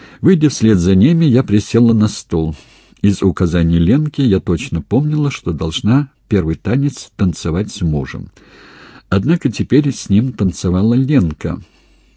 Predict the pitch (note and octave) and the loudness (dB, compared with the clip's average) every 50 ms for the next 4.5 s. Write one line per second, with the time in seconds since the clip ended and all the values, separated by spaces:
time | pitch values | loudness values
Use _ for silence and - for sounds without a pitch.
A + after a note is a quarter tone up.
0 | _ _ _ _ - G2 F#2+ G2+ G2+ - - G#2 G2 - - - - F#2 F#2+ F2+ | _ _ _ _ -2 0 0 0 0 0 0 -2 -2 -2 -4 -4 -2 0 0 0
1 | D#2+ D#2 _ _ _ _ _ _ _ - - - - G2 F#2 F#2 F#2 G2 F2+ - | -2 -4 _ _ _ _ _ _ _ -18 -16 -6 -2 0 2 2 2 2 0 0
2 | - G#2 G#2 F2 D2+ - F#2+ F2+ - - F#2 E2+ - - F#2+ F2 - - - G2 | 0 0 0 0 0 -2 -4 -6 -6 -6 -8 -8 -6 -6 -8 -8 -8 -8 -6 -4
3 | F#2+ G2 - - F#2+ F2 F2 F2+ F#2 E2+ - F#2 F2 E2+ D#2+ E2+ - - F#2 F2 | -4 -4 -4 -4 -2 -2 0 0 -2 -2 -4 -4 -2 -2 -2 -4 -4 -2 -2 -2
4 | E2 D#2+ D#2+ E2 E2 D#2+ E2+ F2 E2+ - | 0 0 0 0 0 0 0 0 -2 -2